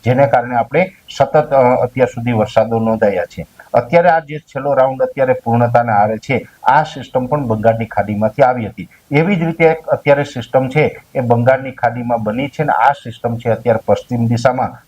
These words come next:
ચોક્કસથી ગતિ કરી રહી છે. આ સિસ્ટમ છે એ ઓડિશા થઈ અને મધ્યપ્રદેશ સુધી આવે તેવી શક્યતાઓ છે.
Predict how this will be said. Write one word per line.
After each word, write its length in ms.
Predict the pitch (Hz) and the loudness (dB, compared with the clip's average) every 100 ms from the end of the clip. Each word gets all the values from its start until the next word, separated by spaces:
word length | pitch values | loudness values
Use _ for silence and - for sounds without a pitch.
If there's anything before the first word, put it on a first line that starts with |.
| - | -4
ચોક્કસથી 460 | 135 - 170 - 143 | -2 0 -2 -2 -4
ગતિ 280 | 127 127 | -4 -4
કરી 240 | 117 120 120 | -2 0 0
રહી 260 | 113 117 | 0 0
છે. 260 | 120 165 170 - - | 2 0 -2 -8 -2
આ 200 | 131 170 | 0 0
સિસ્ટમ 440 | - 151 - 151 | -2 -10 -4 -4
છે 140 | 151 156 | -4 -4
એ 160 | 156 - | -4 -2
ઓડિશા 460 | 123 147 147 147 | 0 0 2 0
થઈ 240 | 143 165 165 - - | 2 -2 -2 -10 -8
અને 120 | 135 | 0
મધ્યપ્રદેશ 720 | 117 107 104 151 151 139 143 | 2 2 2 2 2 0 0
સુધી 260 | - 120 127 | -4 -2 2
આવે 220 | 127 127 | 2 2
તેવી 260 | 127 131 123 | -6 -8 -6
શક્યતાઓ 580 | - 107 135 135 151 160 | -6 -6 -4 2 2 2
છે. 240 | 196 | -4